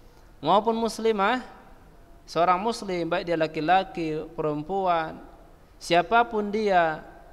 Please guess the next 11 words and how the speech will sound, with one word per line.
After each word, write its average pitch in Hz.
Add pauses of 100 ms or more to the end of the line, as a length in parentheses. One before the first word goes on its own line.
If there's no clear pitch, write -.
(440)
terutama 180
seorang 185
penuntut 180
ilmu, 226 (1900)
harus 208
menghilangkan, 180 (640)
tidak 175
boleh 240 (1800)
memiliki 190
rasa 190
iri, 220